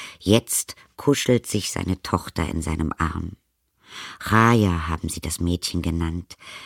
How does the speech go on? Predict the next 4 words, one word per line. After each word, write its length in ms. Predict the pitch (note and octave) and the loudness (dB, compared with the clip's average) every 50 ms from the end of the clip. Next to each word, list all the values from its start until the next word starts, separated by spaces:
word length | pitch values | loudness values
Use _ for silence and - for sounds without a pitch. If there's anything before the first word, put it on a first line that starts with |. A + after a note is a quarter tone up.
| - - _ _ _ _ - | -20 -20 _ _ _ _ -6
Der 120 | D2+ D2+ | -6 -4
Name 360 | - C2+ C2 D2 D#2+ F2 F2 E2 | -2 -2 0 2 4 4 2 2
bedeutet 680 | - C2+ - - D#2 D#2+ F2 - - F2 - - - - - _ | 0 -4 -2 0 0 0 0 -2 -4 -8 -8 -8 -14 -14 -8 _
Leben. 800 | - F#2 F2 G2+ G#2 G#2+ A2+ A2+ - - D#2 D#2 C#2+ D2+ D#2+ | 0 2 4 4 4 6 4 4 2 0 -4 -4 -4 -6 -10